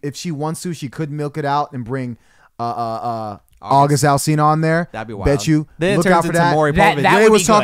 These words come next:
Speaker 3: good.
Speaker 1: about what we're talking about. Ray, Ray was saying we should mention stuff in the future. I bet you that she will get August Alsina on the Red Table Talk. And he's gonna be crying his eyes out.
Speaker 2: <laughs> But then it's Maury Povich.
Speaker 3: How much you wanna bet?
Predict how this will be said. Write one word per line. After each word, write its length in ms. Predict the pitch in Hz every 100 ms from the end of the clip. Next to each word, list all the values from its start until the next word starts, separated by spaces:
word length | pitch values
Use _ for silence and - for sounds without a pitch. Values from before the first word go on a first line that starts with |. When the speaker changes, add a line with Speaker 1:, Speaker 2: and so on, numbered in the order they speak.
| 208
Speaker 3:
good. 40 |
Speaker 1:
about 220 | 202 202
what 100 | 190
we're 60 | 190
talking 240 | 202 190 190
about. 160 | 175 - -
Ray, 220 | 135 185 196
Ray 280 | 143 175 185
was 140 | 180
saying 240 | 196 185 175
we 80 |
should 140 | 170 170
mention 140 | 170
stuff 240 | - 175 165
in 60 |
the 40 | 170
future. 340 | 190 185 220 - -
I 200 | - 180
bet 320 | 156 190 202 202
you 400 | 220 196 113 - _ _ _ _ _
that 240 | 147 170 165
she 180 | 165 226
will 140 | 226
get 160 | 214 208
August 320 | 190 190 190
Alsina 320 | 185 196 196
on 80 | 180
the 80 | 170
Red 240 | 175 175
Table 240 | 185 165
Talk. 440 | 156 170 120 - _ _ _ _ _ -
And 140 | 127
he's 180 | 143 180
gonna 160 | 180 180
be 80 |
crying 340 | 143 180 180 180
his 140 | 160
eyes 280 | 170 165 139
out. 220 | 135 151
Speaker 2:
<laughs> 540 | 202 175 170 131 247 - _ _
But 80 | 175
then 140 | 233
it's 160 | 247 190
Maury 240 | 190 202
Povich. 420 | 175 185 143 113 - -
Speaker 3:
How 80 |
much 120 | 247 311
you 40 |
wanna 100 | 302
bet? 320 | 233 185 101